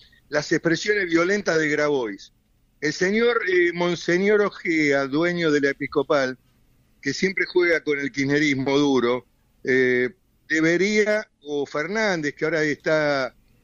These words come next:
va a estar en el principal cargo del dicasterio, en lugar de hacer, eh, patria planera y, y discursitos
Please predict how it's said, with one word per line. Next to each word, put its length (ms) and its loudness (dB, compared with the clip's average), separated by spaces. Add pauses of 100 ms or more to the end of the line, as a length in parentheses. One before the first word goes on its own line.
(120)
va 60 -4
a 20 -4
estar 240 -2
en 120 -2
el 100 0
principal 600 -4
cargo 340 0
del 120 -2
dicasterio, 840 -2 (320)
en 180 0
lugar 280 2
de 80 0
hacer, 300 -6 (120)
eh, 60 -4
patria 640 0
planera 800 0
y, 220 -4 (320)
y 80 -4
discursitos 1080 0